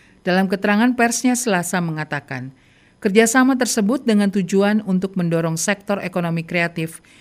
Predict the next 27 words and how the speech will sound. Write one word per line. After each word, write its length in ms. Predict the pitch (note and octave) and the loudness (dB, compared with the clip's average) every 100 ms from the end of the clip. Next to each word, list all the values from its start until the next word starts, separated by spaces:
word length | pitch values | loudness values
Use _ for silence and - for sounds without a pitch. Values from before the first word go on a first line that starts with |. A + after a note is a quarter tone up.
| - | -18
sebagai 480 | - G3 F3 E3 E3 | -2 2 2 2 0
mesin 400 | F3 - G3+ G#3 | 0 0 2 2
penggerak 560 | G3 F3+ E3 E3+ E3 | 0 -2 -2 -2 -4
pertumbuhan 560 | E3+ E3 E3 D#3 D#3 E3 | -10 -4 -4 -2 -4 -6
ekonomi 480 | D#3 D#3+ D#3 D3+ D3 | -8 -6 -4 -4 -4
yang 160 | C#3+ | 0
baru." 320 | D3 C#3+ B2+ B2 _ _ _ _ _ - | 0 0 -4 -10 _ _ _ _ _ -8
Wakil 320 | D3+ D3 D#3+ | -6 -2 -2
Menteri 320 | D#3 D3+ G#3 | -2 -2 0
Ekonomi 480 | F3+ F#3+ F3+ E3+ E3 | 0 0 0 0 -4
Kreatif, 640 | E3+ E3+ D#3+ D3+ D3+ - - _ _ _ F3 | -2 -2 -2 -4 -8 -10 -20 _ _ _ -2
Irene 320 | F3 F3 F3+ | 0 0 0
Umar, 320 | F#3+ F3 D#3+ | 2 2 -2
menjelaskan, 720 | D3+ D#3 D#3+ D#3+ - C3+ C#3 - _ _ _ - | -6 -2 -4 -4 -6 -6 -8 -12 _ _ _ -2
tujuan 400 | F#3 A3+ C#4 D#4 | 2 4 4 4
dari 160 | A#3 A3+ | 2 2
Kemenekraf 800 | A3 G#3 G3 G3 F3+ D#3+ F3 - | 2 2 2 -2 -4 -4 -4 -6
adalah 400 | E3+ D#3+ D#3+ F3 | -2 -2 -2 -2
memonitor 640 | E3+ F3 G3 G#3+ G#3+ G#3 | -2 0 0 0 0 0
sumbangan 480 | - G3 F3+ E3+ F3+ E3+ | -2 0 0 0 -4 -6
ekonomi 400 | F3+ E3+ E3 D#3+ | -4 -2 -2 -4
kreatif 560 | E3+ D#3+ D#3+ E3 D#3+ | -2 -2 -2 -8 -6
yang 160 | D#3+ D3+ | -6 -6
masih 320 | D3 - D3+ | -6 -6 -6
menjadi 320 | C#3+ C#3+ D3 | -6 -6 -8
hal 160 | D3+ D3 | -6 -4
baru, 400 | E3 F3 A#2+ | -2 -2 -4